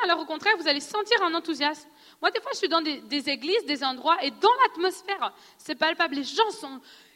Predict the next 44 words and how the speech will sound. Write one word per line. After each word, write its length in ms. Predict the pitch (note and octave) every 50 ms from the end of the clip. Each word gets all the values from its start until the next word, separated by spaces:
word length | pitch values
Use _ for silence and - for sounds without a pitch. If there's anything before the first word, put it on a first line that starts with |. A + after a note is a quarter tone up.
| _ _ - - -
oh, 240 | G4+ G#4 F#4+ E4+ D#4+
ils 180 | D#4+ B3+ - D4
ont, 80 | C#4
ils 40 | C4+
sont 240 | - - - C#4 C4
là, 320 | C#4 D#4+ E4+ E4+ D#4 D#4
ils 160 | D#4 C#4 C#4+ D4
en 100 | C4 B3
veulent. 360 | A3 C4+ F#4 A#4 F4+ A3+ G3+ - - - - _ _ _ _
Ça 100 | - -
veut 60 | E4
dire 140 | C#4+ A4 - -
que 80 | F#4+
ça 120 | - - E4
va 120 | D#4+ D#4
m'apprendre, 520 | D#4 D#4+ - - - A4+ G#4+ D#4+ C#4 B3
quand 200 | - D#4 D#4 D4
je 80 | B3+ C4+
vais 100 | D4+ D4+
prendre 360 | D4+ - G#4 G#4+ F#4 D#4+ E4+
le 100 | D#4 D4
micro 280 | C#4+ D4 D4+ - - A4 A#4 A4 F4+
ou 60 | -
quand 140 | - D#4+ D4+
je 60 | B3+
vais 80 | D#4+
devoir 300 | D4+ D4+ B3+ D4+ C#4 -
prier 240 | - - - F4 F4
pour 160 | F4 E4+ D4+
les 140 | C#4+ C4+ C4+
gens, 160 | B3+ F4 G4+ A4+ G#4+ - - - - - - _ _ _ _ _ _ _ _
je 120 | B3 - C#4+
vais 120 | D#4+ F4
le 100 | D#4+ D#4
libérer. 520 | D#4+ D#4+ F#4 G4+ E4 F#4 F#4+ - E4 C4+ G3+ F3+ F3+ - - - _ _ _ _ _ _ _ _ _ _ _ _ _ _ _ _ _ _ _ _ _
Parce 140 | - - -
qu'il 60 | E4
y 40 | E4+
a 20 |
des 140 | C4+ E4+ F4
choses 460 | - - - G#4 A4+ G#4+ C#4 C4+ A#3 -
qui 140 | - D4+
sont 180 | - - D4+ C#4
là, 240 | B3+ B3+ D4 -